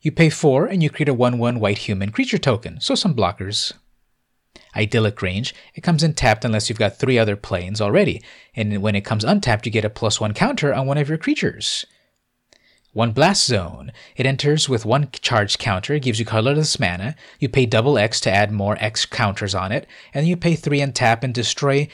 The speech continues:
each non-land permanent with C M C equal to the number of charge counters. So that's a great safety valve for when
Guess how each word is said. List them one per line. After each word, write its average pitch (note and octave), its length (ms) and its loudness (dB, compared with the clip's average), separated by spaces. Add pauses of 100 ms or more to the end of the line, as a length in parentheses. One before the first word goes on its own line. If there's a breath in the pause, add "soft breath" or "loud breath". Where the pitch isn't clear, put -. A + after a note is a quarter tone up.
(140 loud breath)
each D#3+ 340 0
non-land C3 480 2
permanent C3 400 -2
with C3+ 180 -2
C B2 240 0
M B2 120 0
C B2 360 -2
equal C#3 220 -2
to A#2+ 140 -4
the G#2+ 80 -2
number G#2 400 0
of G#2 260 -2
charge C#4 260 -2
counters. F#2 480 -6 (360 loud breath)
So - 100 -6
that's - 140 -4
a A#2 40 -4
great G#2 220 0
safety F#3 380 2
valve G2 480 -2 (260 loud breath)
for - 160 -6
when F#2+ 380 -2